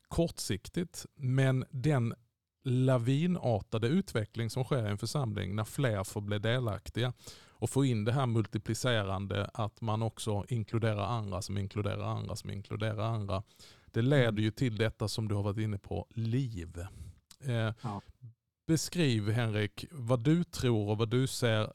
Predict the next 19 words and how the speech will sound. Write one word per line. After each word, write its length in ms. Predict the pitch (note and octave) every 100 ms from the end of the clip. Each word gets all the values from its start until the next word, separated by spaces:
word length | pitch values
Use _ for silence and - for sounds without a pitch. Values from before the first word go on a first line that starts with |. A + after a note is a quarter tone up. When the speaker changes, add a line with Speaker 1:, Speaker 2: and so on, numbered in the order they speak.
| -
Speaker 1:
Hur 400 | D3 D3+ C3+ C3+ - _ _ _ - -
hjälper 640 | A#2 A2+ D#3 B2 A2+ - A#2+
detta 380 | B2+ C3+ -
oss 240 | A2+ G#2+ -
inte 300 | C#3+ D#3 A2+
bara 320 | C#3 D3+ G2+
att 320 | G2 - - - _
få 120 | -
fler 260 | A#2 C3+ A2+
att 140 | G#2
göra 180 | A2+ G#2
massa 240 | G2+ G2+ A#2+
uppgifter, 600 | A#2 A2+ G#2 - A2 A2
utan 200 | A2+ A2
hur 300 | C#3 A2+ A2 -
påverkar 580 | B2 B2+ G#2+ G2+ - G#2+
det 100 | G#2+
kyrkans 580 | A#2 A2 - G#2+ G2+
liv? 440 | A#2+ D#3+ - G2+